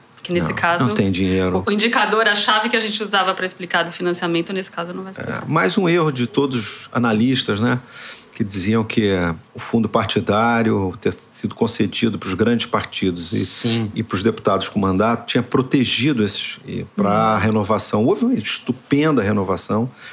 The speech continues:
Speaker 2: se bobear, a maior renovação legislativa
Speaker 1: Pela ultradireita.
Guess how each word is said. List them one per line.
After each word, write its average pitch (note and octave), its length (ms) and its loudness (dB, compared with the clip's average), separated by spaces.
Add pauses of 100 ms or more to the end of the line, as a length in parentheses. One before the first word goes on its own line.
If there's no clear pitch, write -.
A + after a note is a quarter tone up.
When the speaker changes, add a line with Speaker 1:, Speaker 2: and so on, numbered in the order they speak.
Speaker 2:
se - 160 -2
bobear, A2 400 4
a A#2 40 2
maior A#2 360 4
renovação A2+ 560 0
legislativa G2+ 600 0
Speaker 1:
Pela G#3 160 2
ultradireita. G#3 580 0